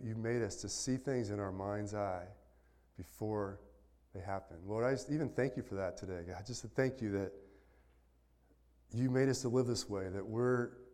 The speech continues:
you always put a mental image first. We need vision before we can live out the reality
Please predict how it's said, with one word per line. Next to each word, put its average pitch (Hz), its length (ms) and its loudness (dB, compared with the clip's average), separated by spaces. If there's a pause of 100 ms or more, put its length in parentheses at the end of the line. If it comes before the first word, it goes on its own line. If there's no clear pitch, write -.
(180)
you 120 180 2
always 123 580 8
put 117 340 2
a 104 100 -2 (500)
mental 120 520 0
image 95 460 -6 (520)
first. - 480 -8 (2000)
We 113 140 2
need 123 260 4
vision 90 340 -2 (720)
before 107 300 -2
we 101 80 -2
can 98 220 -4
live 95 160 -4
out 90 300 -4 (760)
the 90 60 -8
reality 87 460 -4